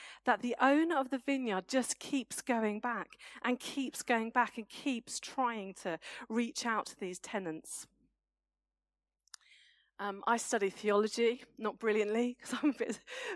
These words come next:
bit slow on time, but I try. And, um, I was away in January studying theology and, um, at university, and one of the things we're looking at in our class was the martyrs. And, um,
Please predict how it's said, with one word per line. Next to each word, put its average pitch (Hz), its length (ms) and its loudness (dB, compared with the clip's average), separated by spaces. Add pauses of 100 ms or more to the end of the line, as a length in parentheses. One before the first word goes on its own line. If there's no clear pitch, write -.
bit - 180 4
slow 226 220 2
on 220 100 2
time, 220 360 0
but - 100 0
I 196 80 4
try. 190 680 6
And, 170 300 -4
um, 165 400 -2 (400)
I 196 100 2
was 196 140 2
away 208 340 2
in 196 120 -8
January 185 480 -2
studying 175 380 -6
theology 165 760 -8
and, 165 340 -8
um, 165 400 -6 (760)
at - 120 -8
university, 185 580 -4
and 160 100 -4
one 196 120 0
of 196 40 -2
the 185 60 -6
things 185 240 -8
we're 185 80 -2
looking 196 300 -6
at 180 100 -8
in 175 60 -10
our 175 100 -6
class 180 340 -4
was 170 120 -18
the 180 80 -16
martyrs. 190 720 -2 (960)
And, 254 320 4
um, 262 380 0